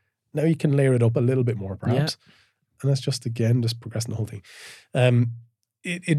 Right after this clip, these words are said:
Speaker 1: will get to a point where we do create that success, I, I feel. And it, I, I think there's a lot more people preaching that as well, too, in the industry now at the minute.
Speaker 2: Yeah.
Speaker 1: And it is moving in a better direction, for sure.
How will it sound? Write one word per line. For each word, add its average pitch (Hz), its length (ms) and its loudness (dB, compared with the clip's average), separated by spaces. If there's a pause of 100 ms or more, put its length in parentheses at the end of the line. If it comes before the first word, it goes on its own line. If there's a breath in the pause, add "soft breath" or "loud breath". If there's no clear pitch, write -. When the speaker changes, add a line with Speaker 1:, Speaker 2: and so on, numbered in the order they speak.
Speaker 1:
will 170 340 4
get 190 160 2
to 170 60 2
a 143 40 4
point 127 300 2
where 131 100 0
we 120 100 0
do 131 220 2
create 117 340 -4
that 113 120 -2
success, 120 360 -2
I, 120 180 -4
I 127 80 0
feel. 120 420 2
And 113 120 2
it, 104 60 -6 (680)
I, 131 60 -6 (180)
I 117 40 2
think 139 260 0
there's 127 160 4
a 123 40 4
lot 120 220 2
more 127 220 2
people 113 320 -4
preaching 135 480 0
that 113 160 0
as 104 100 -2
well, 107 120 0
too, 113 340 2 (460 loud breath)
in 131 160 4
the 127 100 4
industry 117 280 2
now 104 120 -2
at 98 80 -8
the 107 60 -2
minute. 113 100 2
Speaker 2:
Yeah. 123 200 6
Speaker 1:
And 127 100 2
it 123 80 2
is 139 180 6
moving 143 400 6
in 151 60 4
a 147 40 4
better 143 220 2
direction, 143 440 2
for - 160 -4
sure. 151 400 2